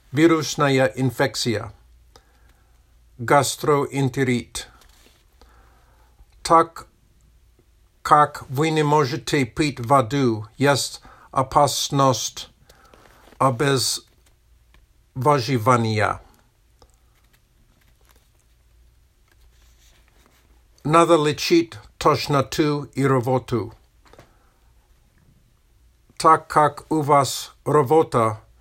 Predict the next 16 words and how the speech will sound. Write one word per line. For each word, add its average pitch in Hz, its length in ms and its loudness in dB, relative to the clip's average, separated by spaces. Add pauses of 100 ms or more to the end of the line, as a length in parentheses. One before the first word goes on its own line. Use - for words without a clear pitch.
(260)
возможно, 147 840 0
вы 139 280 -4
не 147 120 0
можете 135 880 0 (1500)
принимать 139 680 0 (280)
таблетки. 127 760 0 (800)
Вы 156 100 0
не 151 120 0
можете, 139 720 -2 (960)
а, 127 180 2
глотать 131 720 -2 (680)
таблетки. 131 720 -2 (1160)
Я 160 160 4
вам 156 420 2
выпишу 143 720 0
рецепт - 680 -2